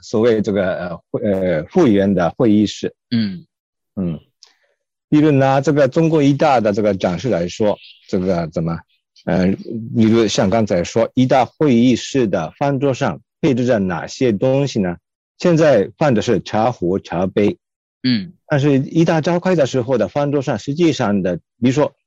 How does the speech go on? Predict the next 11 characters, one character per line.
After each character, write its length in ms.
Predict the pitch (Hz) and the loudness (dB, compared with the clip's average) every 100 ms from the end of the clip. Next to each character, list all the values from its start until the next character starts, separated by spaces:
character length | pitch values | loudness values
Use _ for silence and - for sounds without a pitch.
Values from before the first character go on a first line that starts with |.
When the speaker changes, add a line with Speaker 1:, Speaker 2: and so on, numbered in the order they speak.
| _ _ _ | _ _ _
Speaker 1:
要 380 | 185 127 - - - - _ | 0 2 0 -6 -20 -20 _
恢 260 | _ - 190 | _ -2 0
复 100 | 170 | 2
的 100 | 151 | 0
话 200 | 104 113 | 0 0
呢， 200 | 85 80 - _ | -2 -6 -10 _
也 120 | 104 | -2
需 280 | 101 - 160 | -2 2 4
要 300 | 156 104 - _ _ _ _ _ _ | 4 2 -2 _ _ _ _ _ _
知 160 | - 156 | -2 0
道 180 | 107 | 0